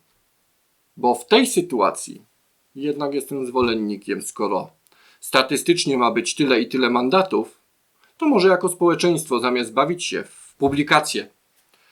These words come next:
niezasadnych legitymowań w internecie,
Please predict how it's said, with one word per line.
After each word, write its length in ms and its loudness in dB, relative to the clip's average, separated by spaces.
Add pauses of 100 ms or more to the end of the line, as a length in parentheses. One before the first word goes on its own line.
(580)
niezasadnych 1000 2 (840)
legitymowań 880 -4
w 60 -14
internecie, 760 -4